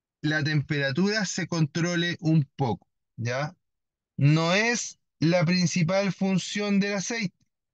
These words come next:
¿ya? Controlar la temperatura, no es la principal función del aceite,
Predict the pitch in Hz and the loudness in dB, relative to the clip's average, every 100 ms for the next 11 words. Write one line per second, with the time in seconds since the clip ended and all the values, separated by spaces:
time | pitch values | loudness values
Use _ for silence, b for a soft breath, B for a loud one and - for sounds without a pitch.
0 | _ 123 139 151 143 131 127 127 139 139 | _ -2 -2 0 0 0 2 2 2 2
1 | 151 151 170 185 180 110 - _ 113 123 | 0 0 0 0 0 -2 -6 _ -4 -2
2 | 147 170 175 170 165 165 170 160 160 165 | -2 -2 -2 -2 0 -2 -2 -2 -2 0
3 | 160 160 147 117 104 | -2 -2 -4 -6 -10